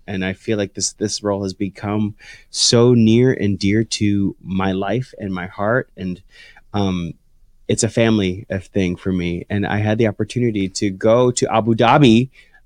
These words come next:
uh, a few months ago to play Simba out there. So the show always has little reminders. And I got to perform with, like, the king, for the king of Saudi Arabia. And it, the show has just really given me such amazing experiences, but also, like, so many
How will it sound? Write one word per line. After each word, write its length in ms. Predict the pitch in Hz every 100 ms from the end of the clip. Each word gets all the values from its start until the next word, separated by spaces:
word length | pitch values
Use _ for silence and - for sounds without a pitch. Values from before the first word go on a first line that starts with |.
| _ -
uh, 320 | 113 107 87
a 60 | -
few 300 | - - 131
months 300 | 135 - 147
ago 280 | 107 92
to 140 | 95 107
play 180 | - 104
Simba 360 | - 113 107
out 260 | 95 98 -
there. 340 | 110 104 85 - - -
So 140 | -
the 100 | 117
show 180 | 113 147
always 300 | 113 143 156
has 180 | 156 135
little 160 | 139 135
reminders. 580 | 127 117 123 123 92
And 100 | 98
I 40 | 104
got 120 | 127
to 80 | 131
perform 600 | 123 - _ 120 131 135
with, 100 | 110
like, 120 | 101
the 80 | 104
king, 580 | - 170 180 131 107 -
for 160 | 131
the 80 | 120
king 240 | - 160 151
of 80 |
Saudi 220 | - 117 107
Arabia. 500 | 113 110 98 92 95 _ - - _ -
And 140 | 117
it, 160 | - 107
the 100 | 123
show 260 | - 147 175
has 80 |
just 160 | 160 131
really 220 | 127 131
given 240 | 123 123 120
me 100 | 107
such 220 | 117 -
amazing 640 | 98 101 107 123 120 110
experiences, 760 | - - - 113 113 113 123 113
but 180 | - -
also, 380 | 117 123 - 139
like, 200 | 120 104
so 180 | - 131
many 340 | 131 127 117